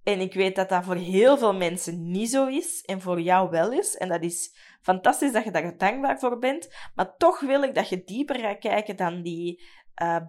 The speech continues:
bijna vanzelfsprekende dingen. Ik daag u ook uit, als je echt aan, aan de slag wilt gaan met dankbaarheid, om elke dag voor andere dingen dankbaar te zijn. Dus als jij nu, eh,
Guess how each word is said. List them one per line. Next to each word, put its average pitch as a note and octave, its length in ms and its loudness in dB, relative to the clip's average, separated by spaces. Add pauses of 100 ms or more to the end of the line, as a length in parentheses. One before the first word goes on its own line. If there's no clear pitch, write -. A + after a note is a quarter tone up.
bijna A#3+ 400 8
vanzelfsprekende F#3+ 1080 2
dingen. C#3 400 -8 (420)
Ik F#3+ 200 -4
daag C4+ 260 8
u A#3+ 40 0
ook B3 340 6
uit, C4 220 8
als G3 160 2
je - 100 -4
echt - 200 -4
aan, A3 220 -2
aan F#3 120 0
de D#3+ 60 -8
slag C4 280 -2
wilt A#3+ 200 -2
gaan G#3 180 -2
met D3 160 -4
dankbaarheid, C#4+ 680 0 (420)
om G#3 320 0
elke A#3+ 500 6
dag A3+ 220 2
voor - 440 -4
andere B3 520 6
dingen C#4 360 0
dankbaar F3 500 2
te E3+ 100 -6
zijn. C#3 460 0 (360)
Dus G#3 160 -4
als G#3 180 2
jij G#3 160 -2
nu, G#3 420 -2 (240)
eh, G3 340 6